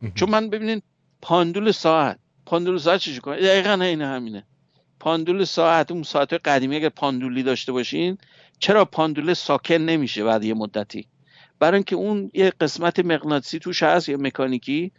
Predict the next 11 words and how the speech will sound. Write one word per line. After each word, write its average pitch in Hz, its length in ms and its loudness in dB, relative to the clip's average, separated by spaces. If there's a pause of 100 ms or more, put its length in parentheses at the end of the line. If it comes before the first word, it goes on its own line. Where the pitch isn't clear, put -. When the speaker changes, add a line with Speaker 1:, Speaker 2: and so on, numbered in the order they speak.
(400)
Speaker 2:
هر 208 420 2
لحظه 165 460 2
که 165 140 -6
میاد 165 240 0
بالا 170 460 4 (280)
یه 240 80 2
تلنگر 185 560 2
کوچیک 175 360 -8
بهش 156 260 -4
میزنه. 107 440 -4 (1400)
خب؟ 160 260 2